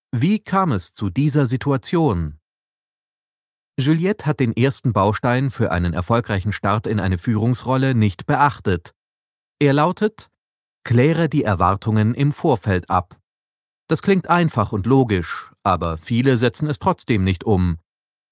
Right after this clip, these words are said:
Häufig kommen Führungskräfte mit der Haltung in den neuen Job, dass sie schon wissen, wie es laufen soll. Schließlich möchten sie als aktive Macher gelten.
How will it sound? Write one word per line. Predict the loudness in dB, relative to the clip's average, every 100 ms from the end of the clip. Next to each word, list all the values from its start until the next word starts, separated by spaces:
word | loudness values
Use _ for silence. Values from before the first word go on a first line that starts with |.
| _ _ 0
Häufig | 0 0 -4 -6
kommen | -2 0 0
Führungskräfte | 0 0 0 -2 -2 -2 0 -2
mit | 0 0
der | 0
Haltung | 0 0 -2
in | 0
den | 0 0
neuen | 0 0
Job, | 0 0 -2 _ _ _
dass | -4 -2
sie | -2
schon | 0 0 0
wissen, | 0 0 -2 0
wie | 0
es | 0
laufen | 0 0 0 0
soll. | 2 2 -2 -8 _ _ _
Schließlich | -6 0 0 0 -2 -2 0
möchten | -2 0 -2
sie | 0 0
als | 0 -4 -6
aktive | -6 -8 -6 -2 2 2
Macher | 2 0 0 -2
gelten. | 0 -2 -2 -2 -2 -4